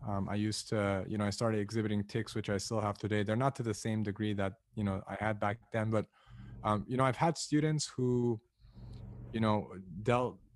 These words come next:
with a, you know, mental health condition or a neurological condition and something like that. And I remember, uh, a few students who hadn't gotten in, um, and I found that they were essentially withholding what makes them tick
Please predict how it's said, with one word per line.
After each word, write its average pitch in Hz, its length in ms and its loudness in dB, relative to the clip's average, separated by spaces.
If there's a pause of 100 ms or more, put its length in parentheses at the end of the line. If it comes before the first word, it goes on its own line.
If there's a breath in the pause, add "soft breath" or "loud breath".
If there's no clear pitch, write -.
(140)
with 117 220 2
a, 98 320 4
you 98 80 -4
know, 95 120 -2
mental 123 300 2
health 135 180 4
condition 127 520 0
or 101 120 0
a 92 40 -2
neurological 120 600 0
condition 117 460 -2
and 104 120 0
something 113 340 -2
like 107 200 0
that. 110 260 4
And 98 200 2 (360 soft breath)
I 117 60 0
remember, 113 680 4
uh, 101 260 0
a 98 40 -4
few 143 220 2
students 117 460 0
who 104 360 2
hadn't 120 400 -2
gotten 110 340 4
in, 117 300 2 (280)
um, 117 200 0
and 143 140 4
I 135 140 4
found 196 320 4
that 170 180 4
they 135 140 6
were 117 280 6
essentially 165 380 4
withholding 117 800 2
what 107 180 2
makes 104 300 -2
them 101 260 -2
tick - 340 -4